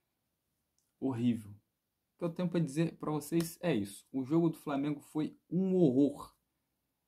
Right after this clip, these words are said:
Foi diversão pra, pra quem é anti. Foi maravilhoso pra quem é anti-Flamengo. Mas pra, pro torcedor do Flamengo, um jogo pra esquecer. Foi terrivelmente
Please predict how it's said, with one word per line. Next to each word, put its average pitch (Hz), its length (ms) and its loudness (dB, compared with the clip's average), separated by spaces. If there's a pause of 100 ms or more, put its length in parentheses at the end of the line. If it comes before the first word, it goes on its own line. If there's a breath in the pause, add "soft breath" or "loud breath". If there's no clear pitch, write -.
Foi 139 180 0
diversão 139 580 -4
pra, 139 220 -6
pra 139 220 -8
quem 135 240 -6
é 135 40 -2
anti. - 540 -8 (120)
Foi 107 160 -4
maravilhoso 120 840 -2
pra 117 160 -14
quem 120 320 -10 (680)
é 110 680 -2 (360)
anti-Flamengo. 120 840 -2 (200)
Mas 110 180 -8
pra, 117 260 -12 (120)
pro - 100 -8
torcedor 127 520 -4
do 120 80 -10
Flamengo, 110 440 -4
um 110 120 -2
jogo 104 240 -6
pra 104 200 -12
esquecer. - 640 -12 (120)
Foi 107 120 -8 (300)
terrivelmente 143 1500 2